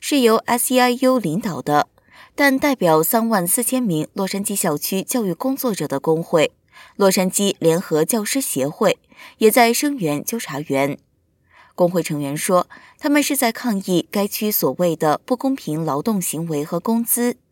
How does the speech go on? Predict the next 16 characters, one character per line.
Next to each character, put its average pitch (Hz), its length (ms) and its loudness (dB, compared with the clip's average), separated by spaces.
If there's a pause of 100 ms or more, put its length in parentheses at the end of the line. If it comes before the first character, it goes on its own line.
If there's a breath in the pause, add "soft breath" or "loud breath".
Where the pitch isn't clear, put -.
(500 loud breath)
在 170 280 4
过 185 120 -6
去 180 140 -4
的 196 100 -2
三 202 200 -4
天 226 260 -2
里， 170 240 -2 (320 loud breath)
这 311 140 0
个 277 100 4
全 226 240 0
国 190 220 4
第 277 180 0
二 262 220 0
大 151 200 -2
学 147 240 -4
区 202 360 -4